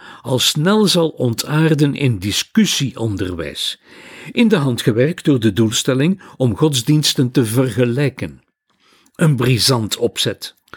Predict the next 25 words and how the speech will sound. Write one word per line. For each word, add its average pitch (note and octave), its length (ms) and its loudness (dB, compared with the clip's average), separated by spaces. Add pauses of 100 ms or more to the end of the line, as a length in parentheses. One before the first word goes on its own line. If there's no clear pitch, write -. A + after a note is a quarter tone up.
(400)
Wie B2 180 0
een G#2 120 -2
beetje G3 340 2
op F3 140 0
de F#3 60 4
hoogte C#3 420 2
is A2 200 -2
van A2+ 140 -4
de F#2+ 140 -8
toestanden B2 540 0
in A#2 120 -2
het G2+ 160 -6
Franse G3 440 0
onderwijs, C#3 640 0 (300)
zou B2+ 200 2
moeten G#2+ 280 -2
vrezen A2 500 2 (220)
voor B2 280 0
escalerende D#3 920 2
discussies C3 720 0 (240)
met G#2+ 200 0
moslimadolescenten B2+ 1300 0
en C3 140 0
hun A#2+ 320 0
entourage. A#2 840 -4